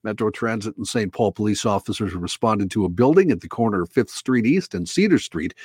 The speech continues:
at about eight thirty P M December twelfth. After getting a report of shots fired there, police found two men, an eighteen-year-old and twenty-one-year-old, suffering from gunshot wounds. Both later pronounced dead at Regions Hospital. As of Tuesday, the building where the shooting happened is currently closed for renovations.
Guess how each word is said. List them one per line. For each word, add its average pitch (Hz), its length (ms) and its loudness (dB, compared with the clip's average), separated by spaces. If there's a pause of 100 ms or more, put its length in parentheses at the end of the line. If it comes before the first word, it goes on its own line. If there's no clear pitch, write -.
(340)
at 104 60 0
about 110 200 4
eight 131 200 4
thirty 127 240 4
P 123 180 2
M 120 140 2
December 104 340 -2
twelfth. 165 380 0
After 113 240 -4
getting 113 240 -2
a 92 60 -4
report 95 340 0
of 82 80 -8
shots 98 320 -2
fired 135 420 4
there, 110 260 6 (380)
police 123 180 0
found 113 280 0
two 185 160 4
men, 147 240 4
an 117 80 0
eighteen-year-old 117 580 2
and 90 140 -2
twenty-one-year-old, 120 680 2
suffering 107 380 -4
from 92 180 -12
gunshot 110 500 -2
wounds. 98 240 -4
Both 143 300 4 (320)
later 104 220 2
pronounced 95 400 -4
dead 101 160 0
at 87 100 -6
Regions 92 380 -6
Hospital. 90 520 0 (400)
As 120 140 0
of 98 120 -2
Tuesday, 127 380 4
the 92 120 -2
building 127 440 8
where 101 180 2
the 92 160 -2
shooting 107 320 -2
happened 98 340 -4
is 90 100 -8
currently 85 420 -6
closed 82 460 -4
for - 160 -8
renovations. - 920 -4